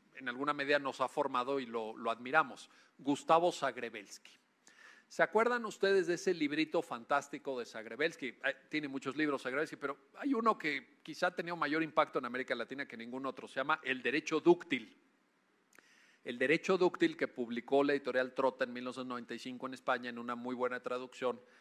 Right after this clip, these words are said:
de Marina Gascón Avellán, que ha estado aquí. Ha estado aquí Marina, ¿verdad?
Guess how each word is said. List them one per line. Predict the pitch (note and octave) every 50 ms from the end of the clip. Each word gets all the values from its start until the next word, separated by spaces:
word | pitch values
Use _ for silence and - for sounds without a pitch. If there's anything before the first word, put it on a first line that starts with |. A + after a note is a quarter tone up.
| _ _ _
de | - A#2
Marina | A2+ A2+ G#2+ A2 A#2 A#2+ A#2+ A#2+
Gascón | A#2 A#2+ A#2 - - - - B2+ B2 B2 B2 - -
Avellán, | B2 A#2+ B2 B2+ C3 C#3+ C#3+ C#3+ C#3+ C#3 C#3 _ _ _
que | - B2
ha | A2+
estado | - - B2+ B2+ A#2+
aquí. | A2 - - F3 - - _ _ _ _ _ _
Ha | C3+ B2
estado | - - C#3 B2+ B2
aquí | A#2 A#2 - C3
Marina, | B2+ B2+ A2+ A2+ A#2+ A#2+ A#2+ G#2+
¿verdad? | G#2 G2+ A2 A2+